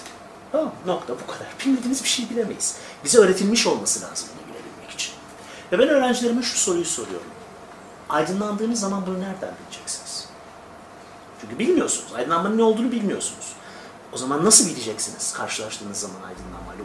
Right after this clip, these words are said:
uyanmayla? Ve sonra bir adım öteye götürüyorum. Daha diyorum, zor bir soru sorayım kendisine. Peki ya aydınlandıysanız ve bunun farkında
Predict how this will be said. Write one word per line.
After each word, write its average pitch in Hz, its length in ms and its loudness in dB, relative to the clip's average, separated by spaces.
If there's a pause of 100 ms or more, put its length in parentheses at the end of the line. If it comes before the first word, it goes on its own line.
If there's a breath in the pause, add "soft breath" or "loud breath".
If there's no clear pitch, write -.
uyanmayla? 107 600 -6 (1040 loud breath)
Ve - 40 -4
sonra 208 220 6
bir 277 80 8
adım 208 220 10
öteye 190 220 4
götürüyorum. 117 480 -4
Daha 247 280 -2
diyorum, 117 220 -6 (100)
zor 190 260 0
bir - 80 -4
soru 120 240 -2
sorayım 87 260 -8 (160)
kendisine. - 340 -8 (260)
Peki 180 220 -2
ya 277 220 4
aydınlandıysanız 190 1200 -2 (120)
ve 214 120 2
bunun 156 160 -6
farkında 143 400 -2